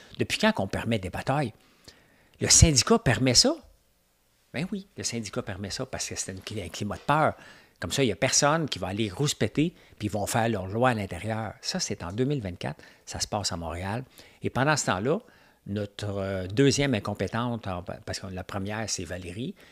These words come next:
La deuxième, c'est Geneviève Guilbeault qui leur donne. « Je te donnerai pas d'argent. » Ben, je, tiens, là, cent cinquante millions. « OK. Je t'en donnerai pas,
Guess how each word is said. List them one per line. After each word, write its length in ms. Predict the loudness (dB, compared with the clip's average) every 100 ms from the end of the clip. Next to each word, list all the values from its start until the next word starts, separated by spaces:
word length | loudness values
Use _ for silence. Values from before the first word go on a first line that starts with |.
| -8
La 100 | -4
deuxième, 400 | -2 0 0 -2
c'est 100 | -4
Geneviève 360 | -6 -4 -4 -4
Guilbeault 320 | -6 -4 -6
qui 160 | -4
leur 160 | -4 -2
donne. « 160 | -6 -6 -8
Je 80 | 6
te 60 | 8
donnerai 260 | 8 8
pas 100 | 8
d'argent. » 320 | 8 4 2 -4
Ben, 120 | -6
je, 80 | -6
tiens, 200 | -6 -6 -10 -14 -6
là, 140 | -4
cent 160 | -4 -6
cinquante 360 | -6 -6 -6
millions. « 240 | -8 -10 -6
OK. 140 | -4 -6
Je 320 | -10 -14 4
t'en 120 | 6
donnerai 220 | 6 4
pas, 160 | 2